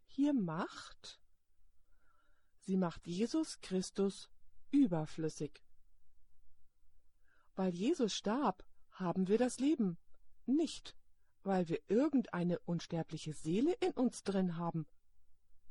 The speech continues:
So, in anderen Worten, indem man lehrt, dass der Mensch unsterblich ist,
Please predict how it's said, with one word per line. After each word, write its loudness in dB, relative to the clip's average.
So, 0
in 0
anderen 2
Worten, 2
indem 4
man 2
lehrt, 2
dass 0
der 2
Mensch 0
unsterblich 0
ist, 0